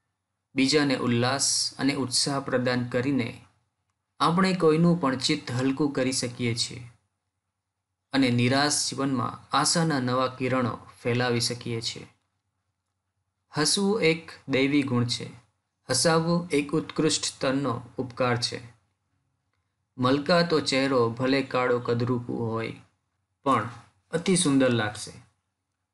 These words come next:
પ્રસન્નતા એક આદત છે જે થોડા સમયના નિરંતર અભ્યાસથી પોતાની અંદર પેદા કરી શકાય છે.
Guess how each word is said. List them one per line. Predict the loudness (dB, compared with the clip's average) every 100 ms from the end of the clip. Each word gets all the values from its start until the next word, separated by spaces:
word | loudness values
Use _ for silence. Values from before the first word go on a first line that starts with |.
| _ _ _ _
પ્રસન્નતા | -2 0 4 4 4 4 2 0 0
એક | 0 0 -2
આદત | 0 0 -2
છે | -2 -6 -6 -12 _ _ _ _ _ -2
જે | -2
થોડા | 0 2 2 2
સમયના | 0 2 2 2 0
નિરંતર | 2 2 2 2 0 0 0
અભ્યાસથી | -4 -4 -4 -4 -6 -10 -12 -12 _ _ _ _ _ _
પોતાની | -2 2 4 4 4
અંદર | 2 4 4 2
પેદા | 2 2 2
કરી | 0 0 -2
શકાય | -2 -6 -6 -6
છે. | -8 -10